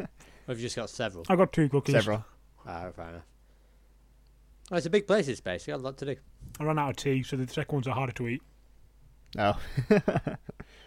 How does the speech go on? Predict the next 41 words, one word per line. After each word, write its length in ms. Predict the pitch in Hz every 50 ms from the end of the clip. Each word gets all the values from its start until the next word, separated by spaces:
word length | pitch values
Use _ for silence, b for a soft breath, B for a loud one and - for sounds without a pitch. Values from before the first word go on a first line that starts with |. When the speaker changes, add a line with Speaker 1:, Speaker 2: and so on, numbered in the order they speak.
| b b b - _ _ _ _ _ _ _ _ _ _ _ _ _ _ _ _ - - -
Speaker 1:
Gotta 140 | - 131 123
love 140 | 120 117 107
that 140 | 101 95
tea, 160 | - - 107 101
though. 180 | 95 95 95 - - - - - - - - _ - - - _ - _ _ _ - - - - - - - - - - - - - _
Speaker 3:
I've 100 | 233 247
not 120 | 269 240 -
played 160 | 214 247 247
much 120 | 196 143 104
this 160 | 123 - -
week. 220 | 110 123 180 180 - - - - - - - - - - - - - -
I'm 80 | 190
interrupting 340 | 190 147 - 139 113 123 127
you, 60 | 123
Andy, 180 | 123 127 131 127
'cause 100 | - 139
Speaker 2:
No, 80 | 196 208
that's 160 | 202 - -
'cause, 240 | - 226 202 156 143
Speaker 3:
you 60 | 143
stopped 160 | - - 233 180
Speaker 2:
'cause 80 | 131 120
Speaker 3:
talking. 120 | 131 131
Speaker 2:
Natalie 300 | 127 127 127 - 151 131
was 140 | 107 98 92
around. 220 | 95 92 90 92 98
We 60 | 110
didn't 160 | 127 120 110
really 140 | 98 90 87
do 160 | 85 92 90
much. 320 | 85 80 85 - - - -
Speaker 3:
Well, 300 | 185 196 202 208 214 208 - _ - _ - - - - - - - - - - - - - - -
from 640 | - - 190 190 196 202 202 196 196 196 196 180 - - - _ - - - -
Sunday 640 | - - 226 240 240 233 220 226 214 208 202 214
to 120 | 165 - 185
Wednesday, 760 | 165 160 170 165 165 160 143 120 123 107 101 107 127 147 135 - - _ - - - _ _ - - - -
well, 180 | 147 123 117
Thursday, 500 | - - - - 165 160 156 135 147 131
two 180 | - - 156 143
A 60 | 127 135
M, 200 | 135 117 110 110